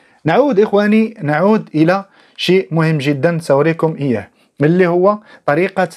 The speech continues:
إضافة تطبيقات خارج المتجر، ونحتاج من خلالها إلى تطبيقين سأساعدكم من خلالها بتنصيب أي تطبيق خارج المتجر، خصوصًا بأن الفاير سي في ستيك لا تدعم تط-، تطبيقات عن طريق ال يو اس بي، لأن ليس فيه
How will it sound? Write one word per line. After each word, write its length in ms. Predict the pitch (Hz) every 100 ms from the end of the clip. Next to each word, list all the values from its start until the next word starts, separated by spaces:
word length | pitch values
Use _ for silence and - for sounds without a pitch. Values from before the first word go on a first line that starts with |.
| _ _ 139
إضافة 320 | 143 170 160
تطبيقات 540 | 160 135 139 151 170
خارج 340 | - 151 151 127
المتجر، 500 | 127 123 117 180 208
ونحتاج 600 | 185 175 170 - 170 151
من 120 | 147
خلالها 520 | - 147 160 156 165
إلى 220 | 165 156
تطبيقين 680 | 151 135 131 131 - 196 202
سأساعدكم 720 | 185 139 131 160 143 143 151
من 220 | 139 139
خلالها 580 | 147 147 143 139 143 165 - - -
بتنصيب 680 | 147 165 139 120 - 120 -
أي 140 | 247 233
تطبيق 380 | 202 - 180
خارج 360 | 180 175 165 147
المتجر، 360 | 151 180 170 202
خصوصًا 400 | 165 165 175 151
بأن 280 | 131 123
الفاير 260 | 110 - 190
سي 160 | - 180
في 60 |
ستيك 280 | 180 - 180 - - -
لا 200 | 120 151
تدعم 440 | 190 160 123 143 160
تط-، 220 | 147 - _
تطبيقات 600 | - 127 117 127 170 180 - - -
عن 100 | 135
طريق 260 | 135 123 113
ال 100 | 120
يو 140 | 131 208
اس 160 | 214
بي، 80 | 208
لأن 220 | 180 123
ليس 280 | 110 151 165
فيه 400 | 160 175 143 123